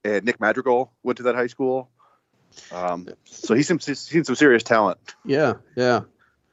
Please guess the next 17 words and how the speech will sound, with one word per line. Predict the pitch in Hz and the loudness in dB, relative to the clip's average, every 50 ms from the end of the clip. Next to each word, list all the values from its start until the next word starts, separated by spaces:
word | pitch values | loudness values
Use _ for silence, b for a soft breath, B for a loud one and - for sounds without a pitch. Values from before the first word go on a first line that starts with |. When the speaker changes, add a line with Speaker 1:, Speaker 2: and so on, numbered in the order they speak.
| _ _ _ _ | _ _ _ _
Speaker 2:
Pretty | - 151 135 | -2 0 2
good | 139 123 | 2 4
roster. | 139 147 147 - - 117 - - _ B B B B B B B B B B B B B _ _ _ - - | 4 2 2 0 -2 -8 -8 -10 _ B B B B B B B B B B B B B _ _ _ -12 -6
Speaker 1:
Yeah. | 101 123 110 98 - - _ _ b b b b b b b b b b b b b b b | -4 -4 -4 -4 -6 -12 _ _ b b b b b b b b b b b b b b b
Um, | 117 120 117 113 117 120 120 _ _ _ _ _ - | 0 2 2 2 -2 -4 -10 _ _ _ _ _ -6
but | 175 185 | -2 0
yeah, | 202 143 127 123 | 2 2 2 0
so | - 147 135 | -2 -8 -12
we, | 120 107 107 123 127 123 107 | -10 -10 -12 -12 -12 -8 -8
I | 135 | -6
touched | - 170 170 - - | -4 -4 -4 -4 -4
on | 160 135 | -6 -4
Gorman | 117 123 123 120 113 107 107 | -2 0 0 0 0 -2 -2
a | 101 | -2
little | 101 98 95 | 0 0 0
bit. | 90 98 104 117 - _ _ _ _ _ - | 2 2 0 0 0 _ _ _ _ _ -12
Um, | 98 104 98 95 95 98 101 98 | -8 -4 -4 -2 -2 -4 -6 -10